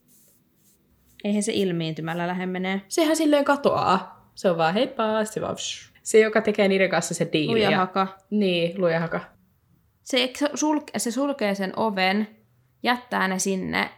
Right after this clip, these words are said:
Speaker 1: ja ottaa sen vahdin mukaansa ja lähtee sen vahdinkaa pois.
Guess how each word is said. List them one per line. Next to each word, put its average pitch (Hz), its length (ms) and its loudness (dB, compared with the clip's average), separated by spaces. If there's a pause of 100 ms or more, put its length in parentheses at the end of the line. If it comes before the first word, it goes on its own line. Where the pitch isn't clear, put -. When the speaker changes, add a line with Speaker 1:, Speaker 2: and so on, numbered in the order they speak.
(100)
Speaker 1:
ja 196 160 0
ottaa 196 400 0
sen 185 260 -4
vahdin 208 420 0
mukaansa 175 640 -2
ja 180 140 -4
lähtee 180 340 -2
sen 180 160 -4
vahdinkaa 180 540 -2
pois. - 500 -6